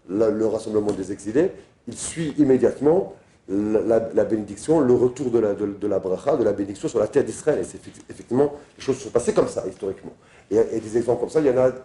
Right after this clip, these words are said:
des, des, des, des dizaines et des dizaines. Donc effectivement, il y a, il y a malgré tout dans l'actualité des signes messianiques. Alors comment maintenant on va se, on va se positionner vis-à-vis de ça ? Alors, puisque c'est d'actualité,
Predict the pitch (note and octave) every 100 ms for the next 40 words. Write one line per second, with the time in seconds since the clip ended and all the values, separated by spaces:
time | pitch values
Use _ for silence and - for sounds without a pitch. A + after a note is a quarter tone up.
0 | - A2+ A2 A2 A2 A2 G2 G2+ A#2+ C3+
1 | C#3 B2+ C3 D3 F#3 F#2+ - - _ _
2 | _ _ _ - A#2 B2+ B2+ E3+ F#3+ A#2+
3 | A#2 F#3+ F3 - A#2 F3+ E3 A#2+ B2+ A#2
4 | A#2+ B2+ A2+ A2 - G2 - E3 A3 -
5 | _ - B2 - D3 A#2+ A2 E2+ - _
6 | _ _ _ _ _ _ _ _ - -
7 | G#2 - - B3 G3 F3 D3 D3 D3 B2
8 | B2 - A#2+ G#2+ G#2+ A2+ A#2 G#2 - A2+
9 | G#2+ A2+ G2+ F2+ E2+ F2+ - - - _
10 | _ _ _ _ - - A2+ D2+ - -
11 | _ _ - - F#3 F3 - C3+ B2+ B2+
12 | G#2+ - C#3